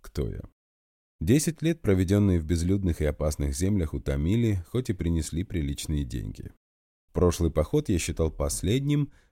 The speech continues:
решив по его завершении осесть в родной деревне. Но моим планам не суждено было осуществиться. «Ясного неба тебе, Синий шторм!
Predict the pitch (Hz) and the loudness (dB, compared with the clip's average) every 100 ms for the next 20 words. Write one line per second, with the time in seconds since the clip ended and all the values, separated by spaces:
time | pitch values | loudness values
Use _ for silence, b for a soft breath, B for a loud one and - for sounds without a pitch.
0 | - - - 175 - 127 98 98 90 78 | 0 2 2 0 0 2 4 4 2 0
1 | 71 - 85 95 92 - 76 76 73 73 | 0 0 2 2 2 0 -2 -2 -2 0
2 | 71 69 73 82 71 - - - _ _ | 0 0 0 2 0 -4 -10 -12 _ _
3 | 85 87 82 76 69 76 90 90 80 76 | 0 2 4 2 2 0 2 2 2 0
4 | 78 76 78 98 104 69 65 78 - - | -2 0 0 0 -2 -4 -6 -8 -8 -10
5 | - - - - - _ _ _ _ _ | -10 -12 -10 -12 -14 _ _ _ _ _
6 | _ _ _ - 82 113 117 123 120 131 | _ _ _ 4 6 6 6 4 4 4
7 | 131 101 82 76 73 73 69 - - 58 | 4 2 2 0 0 0 0 -2 -4 -4
8 | 50 50 | -6 -12